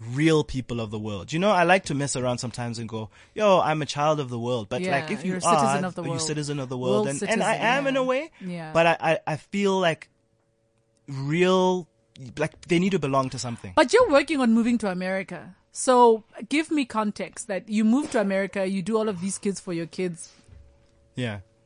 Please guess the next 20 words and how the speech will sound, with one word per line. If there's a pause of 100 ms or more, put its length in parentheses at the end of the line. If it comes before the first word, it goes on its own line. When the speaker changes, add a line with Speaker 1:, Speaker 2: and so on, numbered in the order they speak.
Speaker 2:
Isn't
it
a
little
bit (340)
superfluous? (520)
Speaker 1:
I
don't
think
so. (760)
Speaker 2:
Okay. (320)
Speaker 1:
No. (640)
Um,
they
will
always (160)
have (160)
a
part, (160)
uh,